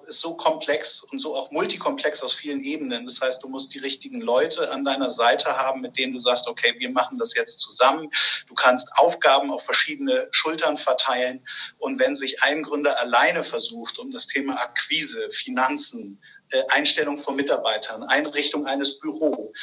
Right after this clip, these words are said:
Verwirklichung der Kundenprojekte. Wenn du das versuchst, alles auf einmal im Griff zu behalten,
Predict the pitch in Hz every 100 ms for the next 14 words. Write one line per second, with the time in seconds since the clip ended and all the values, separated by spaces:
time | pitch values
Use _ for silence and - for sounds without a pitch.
0 | - - - 156 180 - 170 156 151 139
1 | 190 175 143 127 113 113 120 143 151 147
2 | - 143 151 147 185 202 175 - 180 170
3 | 147 139 127 135 170 - - 117 117 117
4 | 151 160